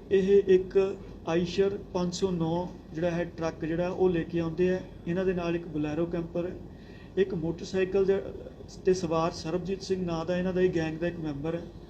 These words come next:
ਉਹ ਜਿਹੜਾ ਹੈ ਪਾਇਲਟ ਕਰਦਾ ਹੈ, ਉਹ ਸਾਰੀ ਚੀਜ਼ ਨੂੰ ਵਾਚ ਕਰਦਾ ਹੈ। ਇਹਨਾਂ ਨੇ ਇੱਕ ਬਲੈਰੋ ਕੈਂਪਰ ਤੇ ਮੋਟਰਸਾਈਕਲ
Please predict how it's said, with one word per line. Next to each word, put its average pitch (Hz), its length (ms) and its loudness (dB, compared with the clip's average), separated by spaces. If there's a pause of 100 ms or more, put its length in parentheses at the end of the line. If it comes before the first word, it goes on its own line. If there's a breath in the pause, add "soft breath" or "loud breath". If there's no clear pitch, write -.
(240 loud breath)
ਉਹ 175 100 2
ਜਿਹੜਾ 180 220 2
ਹੈ 185 100 2
ਪਾਇਲਟ 185 420 -2
ਕਰਦਾ 175 340 -2
ਹੈ, 175 80 -2
ਉਹ 175 120 -6
ਸਾਰੀ 170 280 0
ਚੀਜ਼ 175 260 -4
ਨੂੰ 196 140 -4
ਵਾਚ 170 240 -2
ਕਰਦਾ 131 340 -10
ਹੈ। - 60 -12 (920 loud breath)
ਇਹਨਾਂ 190 220 2
ਨੇ 202 100 0
ਇੱਕ 196 160 -4
ਬਲੈਰੋ 160 380 0
ਕੈਂਪਰ 180 420 -4
ਤੇ 196 60 4
ਮੋਟਰਸਾਈਕਲ 175 680 0